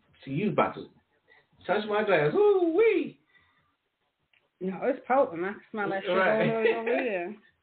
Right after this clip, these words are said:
Speaker 1: So, if you have that type of feeling about that, right?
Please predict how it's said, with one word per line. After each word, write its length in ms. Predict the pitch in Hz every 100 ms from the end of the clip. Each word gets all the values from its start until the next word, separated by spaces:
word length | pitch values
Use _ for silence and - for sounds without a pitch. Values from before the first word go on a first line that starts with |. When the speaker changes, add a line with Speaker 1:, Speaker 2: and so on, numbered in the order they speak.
| - - _ _ _
Speaker 1:
So, 400 | 180 156 156 147 _ _ _ _ _ _ _ _
if 240 | 180 160 - _ _ _
you 200 | 147 196
have 460 | 190 170 156 - -
that 280 | 147 139 -
type 240 | 135 127
of 200 | 120 113 -
feeling 320 | 139 131 117
about 380 | 110 113 107 -
that, 260 | 107 95 - 95
right? 340 | 107 110